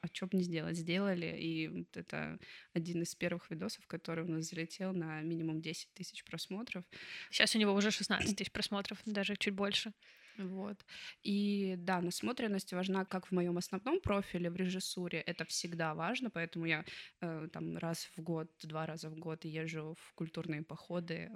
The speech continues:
Speaker 1: куда-нибудь, э, а тут можно никуда не ездить, у тебя есть под руками интернет, э, для вдохновения.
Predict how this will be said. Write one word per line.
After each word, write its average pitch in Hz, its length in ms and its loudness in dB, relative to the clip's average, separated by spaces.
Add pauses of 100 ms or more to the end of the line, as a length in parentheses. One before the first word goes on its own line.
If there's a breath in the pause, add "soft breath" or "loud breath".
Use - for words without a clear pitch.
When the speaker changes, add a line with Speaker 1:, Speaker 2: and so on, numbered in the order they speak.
(100)
Speaker 1:
куда-нибудь, 160 640 -6 (140)
э, 160 220 -8 (140)
а 160 280 2
тут - 280 -8
можно 190 220 0
никуда 180 340 2
не 165 120 4
ездить, 196 380 2
у 165 40 -2
тебя 165 260 -4
есть 165 260 -4
под 165 100 -8
руками 165 420 -2
интернет, 160 500 -2 (120)
э, 160 320 -2
для 165 220 0
вдохновения. 180 800 -2